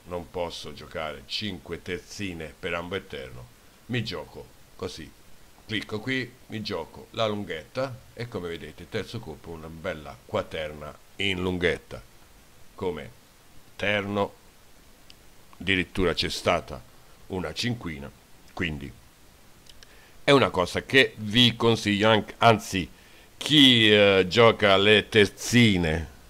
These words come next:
può permettersi di giocare le terzine, consiglio anche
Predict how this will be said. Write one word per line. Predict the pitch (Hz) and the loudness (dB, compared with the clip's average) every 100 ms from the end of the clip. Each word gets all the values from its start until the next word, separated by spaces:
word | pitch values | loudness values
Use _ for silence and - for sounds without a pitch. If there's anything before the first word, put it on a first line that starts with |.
| - - - - | -20 -18 -18 -4
può | 98 | 0
permettersi | 92 98 104 98 - 78 | 2 4 6 4 2 -4
di | 90 | -2
giocare | 87 90 95 80 | -2 2 2 2
le | 82 | 0
terzine, | 82 90 - 113 95 71 60 - _ - - - - - - - - - - - - | -4 -4 -2 0 0 -2 -8 -16 _ -20 -20 -20 -20 -20 -20 -20 -20 -20 -20 -20 -8
consiglio | 98 - 104 87 | -4 0 0 2
anche | 87 80 76 73 | 2 0 -6 -8